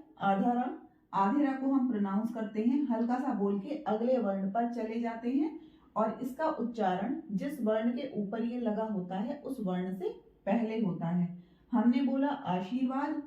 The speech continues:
आ, शी, र, वा, द। इसमें कोई कंफ्यूजन होना भी नहीं चाहिए, क्योंकि ये शब्द मैं आपको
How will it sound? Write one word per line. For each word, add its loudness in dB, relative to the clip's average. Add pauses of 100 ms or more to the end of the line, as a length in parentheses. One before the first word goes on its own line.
(120)
आ, 0
शी, 2
र, 0 (100)
वा, 0
द। 2 (260)
इसमें -2
कोई -2
कंफ्यूजन 2
होना 4
भी -2
नहीं 2
चाहिए, 0
क्योंकि 2
ये 4
शब्द 0
मैं 4
आपको 0